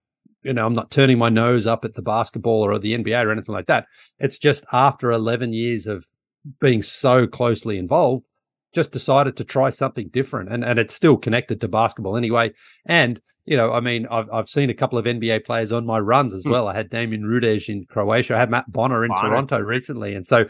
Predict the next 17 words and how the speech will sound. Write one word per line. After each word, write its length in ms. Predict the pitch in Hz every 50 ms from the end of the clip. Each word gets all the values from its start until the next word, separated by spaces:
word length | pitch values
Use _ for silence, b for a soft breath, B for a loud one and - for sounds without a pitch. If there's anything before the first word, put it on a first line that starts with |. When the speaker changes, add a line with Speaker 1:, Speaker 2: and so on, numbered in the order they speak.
| B B B B B B -
Speaker 1:
I'm 180 | 147 170 165
hoping 560 | 120 - - 180 226 220 190 139 117 113 113 113 -
at 180 | 120 120 - -
some 240 | - 151 160 190
point 220 | 156 - 117 120 127
I'll 100 | 127 120
get 140 | 120 143 135
a 40 |
few 240 | 131 - 156 151 147
more 340 | 123 120 143 185 175 120 -
to 80 | - -
come 180 | - 127 110
along 260 | 107 107 117 117 110
as 120 | 101 87 92
well. 220 | 123 151 165 131
I 40 | 113
mean, 260 | 117 127 127 113 113